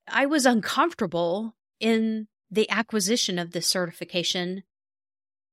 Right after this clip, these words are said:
but it actually, it made me more secure to go through that because now I have a certification that is market recognized in my profession.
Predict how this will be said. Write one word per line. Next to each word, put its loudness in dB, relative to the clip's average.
but 6
it 8
actually, 2
it 4
made 6
me 4
more 4
secure -2
to -6
go 0
through -4
that -2
because -6
now 2
I 2
have 0
a -8
certification -4
that -6
is -4
market 2
recognized -2
in 2
my 0
profession. -4